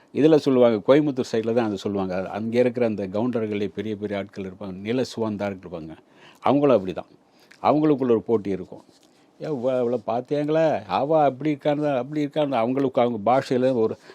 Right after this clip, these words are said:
ஒரு, ஒரு, அஹ், கெட்டு கே-, ஒரு ஏதாச்சும் எப்பாச்சும் ஒரு முறை வந்து அவங்களுக்குள்ள ஒரு கோஷ்டி சேர்ந்து உட்கார்ந்து தண்ணி அடிக்க ஆரம்பிக்கும் போது தான் யார் யாரை போட்டாங்க, யார் யார் என்ன யூஸ் பண்ணாங்க,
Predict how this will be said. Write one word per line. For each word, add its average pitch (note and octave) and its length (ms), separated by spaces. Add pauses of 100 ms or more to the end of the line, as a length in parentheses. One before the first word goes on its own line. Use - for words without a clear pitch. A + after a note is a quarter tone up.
ஒரு, A#2 300
ஒரு, A#2 200 (100)
அஹ், B2 220
கெட்டு C3 300
கே-, B2 200
ஒரு B2 160
ஏதாச்சும் C#3+ 320
எப்பாச்சும் C#3 340
ஒரு B2+ 120
முறை C#3 180
வந்து A#2+ 180
அவங்களுக்குள்ள B2+ 460
ஒரு G#2+ 180 (600)
கோஷ்டி D#3+ 380
சேர்ந்து D3+ 340
உட்கார்ந்து A#2+ 360
தண்ணி B2 260
அடிக்க G#2+ 260
ஆரம்பிக்கும் G2 400
போது F2 160
தான் D3 180 (360)
யார் C3+ 360
யாரை B2 340 (120)
போட்டாங்க, A2+ 400
யார் A#2+ 300
யார் G#2+ 220
என்ன A2 300
யூஸ் A2 340
பண்ணாங்க, G2 360